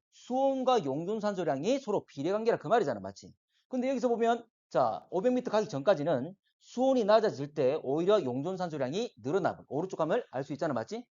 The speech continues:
그러니까 아닌 구간만 확인하면 되는 거잖아, 맞지? 그래서 요 자료가 맞지 않는다는 그 정도만 확인하시면 됩니다. 자, 염분이 높을수록 용존산소량은 증가한다. 자, 지금 염분,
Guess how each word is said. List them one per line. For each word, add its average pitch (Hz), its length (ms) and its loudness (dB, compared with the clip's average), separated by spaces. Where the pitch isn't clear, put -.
그러니까 151 340 -4
아닌 170 460 0
구간만 240 520 4
확인하면 233 340 0
되는 117 180 -4
거잖아, 135 260 -4
맞지? 190 380 -10
그래서 147 580 0
요 151 100 0
자료가 139 640 6
맞지 165 260 0
않는다는 135 460 -2
그 139 60 -8
정도만 170 360 4
확인하시면 143 380 -4
됩니다. 87 300 -14
자, 160 220 2
염분이 214 380 2
높을수록 220 560 2
용존산소량은 185 1000 0
증가한다. 131 720 2
자, 117 200 -2
지금 185 360 -4
염분, 151 640 -2